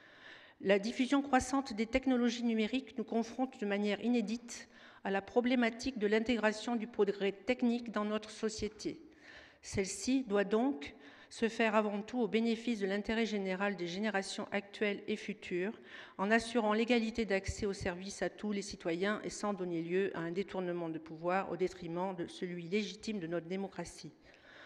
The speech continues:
Le groupe C F E C G C tient à remercier Madame la rapporteure pour cet avis et ce rapport très complet sur un sujet jusqu'alors inexploré par notre Conseil.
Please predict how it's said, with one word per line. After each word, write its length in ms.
Le 140
groupe 160
C 240
F 140
E 20
C 180
G 160
C 340
tient 200
à 20
remercier 480
Madame 240
la 80
rapporteure 560
pour 160
cet 220
avis 320
et 80
ce 140
rapport 380
très 160
complet 400
sur 240
un 100
sujet 380
jusqu'alors 500
inexploré 580
par 160
notre 240
Conseil. 500